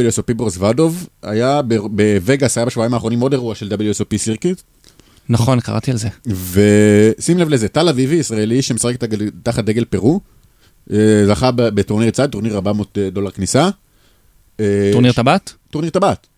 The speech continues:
Speaker 1: כן.
Speaker 2: מגניב, רינג איבנט.
Speaker 1: רינג
Speaker 2: כן.
Speaker 1: איבנט. אה, שלושה ימים אחר כך, באירוע המרכזי, אלף שבע מאות דולר כניסה, אה, אשר קוניף, ישראלי מברוקלין, מדביק את הטורניר, מאה תשעים ושלוש אלף דולר,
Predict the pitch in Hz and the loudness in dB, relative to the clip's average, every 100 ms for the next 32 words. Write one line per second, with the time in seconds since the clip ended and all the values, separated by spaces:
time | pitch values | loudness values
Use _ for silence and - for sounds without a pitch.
0 | _ 202 135 - - 123 269 196 135 175 | _ -2 -2 -6 -2 0 0 0 0 2
1 | 147 113 - - 127 185 165 90 - _ | 2 0 -2 -10 -2 0 0 -4 -10 _
2 | _ _ _ _ 107 113 135 127 196 196 | _ _ _ _ 2 2 2 0 0 0
3 | 139 147 175 - 107 151 165 143 135 117 | 0 0 -2 -2 0 2 0 0 0 0
4 | 156 - _ - 143 175 - 143 147 127 | -2 -6 _ -2 0 0 -2 -2 -2 -2
5 | 131 135 135 - 98 - _ _ _ _ | -4 -4 -6 -6 -6 -8 _ _ _ _
6 | _ _ _ 110 110 110 110 110 - 139 | _ _ _ 4 6 6 6 4 2 0
7 | 180 170 127 123 147 - - - 98 110 | 0 0 0 0 -2 -10 -18 -10 -6 0
8 | 104 131 131 107 - 123 147 _ _ _ | 2 2 2 0 0 -2 -2 _ _ _
9 | _ _ _ _ _ _ _ 104 104 135 | _ _ _ _ _ _ _ -2 2 2
10 | - 165 147 101 101 107 _ _ _ _ | 0 -2 -2 0 -2 -4 _ _ _ _
11 | - 120 170 156 - 147 143 127 123 135 | -4 -2 -2 -4 -6 -6 -6 -4 -4 -6
12 | 113 107 95 92 95 | -6 -8 -6 -6 -6